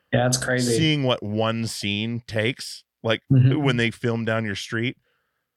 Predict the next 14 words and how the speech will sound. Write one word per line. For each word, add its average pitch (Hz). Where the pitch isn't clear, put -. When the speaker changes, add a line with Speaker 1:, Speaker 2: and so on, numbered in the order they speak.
Speaker 2:
mind-boggling, 139
the 117
amount 117
of 107
Speaker 1:
Yeah. 117
Speaker 2:
hours 98
and 98
time 104
that 95
goes 98
into 131
that. -
Um, 92
but, 131